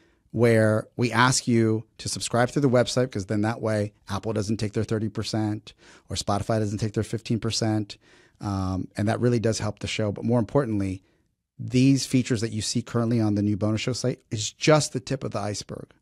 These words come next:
What we have planned with features that are currently locked behind, uh, cl-, the closed doors are, is gonna blow your mind. And it's gonna take us to this next generation of T M O S. So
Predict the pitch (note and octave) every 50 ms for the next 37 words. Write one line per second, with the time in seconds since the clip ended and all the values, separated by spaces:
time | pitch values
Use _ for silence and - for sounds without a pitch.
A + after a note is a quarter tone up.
0 | _ _ _ _ _ _ _ _ _ _ - A#2 A#2 C3+ D3+ D3+ D#3 D#3 D3+ D#3
1 | D#3+ D#3 C#3 - - B2+ B2 A#2+ A2 G#2+ - - B2 A2+ - A#2+ G2+ - G#2 F#2+
2 | F#2+ F#2 - - A#2 A#2 B2 B2 A#2+ A2 G#2+ G#2 G2+ G2 - _ _ _ _ _
3 | _ _ _ _ _ _ _ _ - A2 A2 A2+ A2+ A2+ - - - - - _
4 | _ - - G#2+ G2+ G#2 G#2+ G#2 G#2+ G#2 - - A2+ G#2 G2+ G2 G2 G2 F#2+ G2+
5 | - - - - - C3 A2 - - A#2+ A2 G2+ - - B2 A2 G2+ F#2 F#2+ G2
6 | - - - _ _ _ _ _ _ _ _ - A#2 A#2+ A#2+ G#2+ - C#3 C3 G#2+
7 | A#2+ A#2+ A#2+ A#2 A2 G#2+ G2+ F#2 E2 - A2+ - - _ _ _ _ _ _ _
8 | _ - A#2 A#2+ A#2+ A#2 - - B2+ A#2+ G#2 - C3+ C3+ C#3+ C3+ - C3 A2 A2
9 | G2 - A2+ A2+ A#2+ A#2+ A#2 - - B2 A2+ A2 G#2+ G#2 G#2+ G2 F#2+ - - G#2
10 | G2 G2 G2 - - G#2 G2 F#2+ F#2+ F#2+ F#2 F2+ F2+ F2+ - - - G#2 G2+ G2
11 | G#2